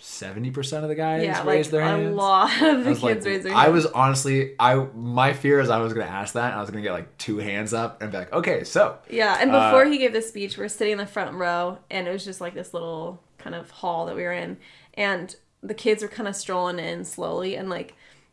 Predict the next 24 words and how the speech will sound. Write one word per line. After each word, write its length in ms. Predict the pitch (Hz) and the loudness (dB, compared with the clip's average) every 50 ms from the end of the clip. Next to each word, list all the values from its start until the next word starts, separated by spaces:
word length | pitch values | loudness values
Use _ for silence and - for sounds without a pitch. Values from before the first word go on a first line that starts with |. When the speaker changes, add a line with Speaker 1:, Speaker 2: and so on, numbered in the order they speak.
| _ _ _ - | _ _ _ -10
Speaker 2:
we 160 | - 208 214 220 | -6 -4 -2 -2
were, 80 | 220 | -2
we 140 | 226 226 226 | 0 2 2
were 60 | 226 | 2
sitting 200 | 226 226 262 269 | 4 4 2 2
in 40 | 247 | 2
the 80 | 208 208 | 2 -2
front, 320 | - - 180 185 196 254 254 | -4 -2 -2 -2 -2 -2 -2
but 60 | 196 | 0
I 40 | 202 | 0
was 120 | 202 302 | 0 0
kinda, 180 | - - 254 220 | -2 -6 -4 -4
like, 140 | 190 180 185 | -4 -4 -6
looking 320 | 190 190 - 202 190 170 | -6 -6 -6 -10 -8 -8
this 180 | 170 185 - - | -8 -10 -8 -6
way 180 | 214 214 220 | -4 -4 -4
at, 240 | - - - - - | -2 -2 -2 -2 -2
like, 180 | - 185 180 - | -4 -6 -6 -6
the 60 | 202 | -8
whole 200 | 190 185 170 175 | -4 -4 -4 -4
crowd, 340 | - - 170 170 185 185 - - - - - _ _ - | -4 -2 0 0 0 -2 -4 -10 -20 -20 -20 _ _ -6
and, 100 | - 214 | -6 -4
like, 220 | 202 175 180 196 - | -2 -4 -4 -6 -8
these 260 | 202 214 196 - | -10 -10 -10 -12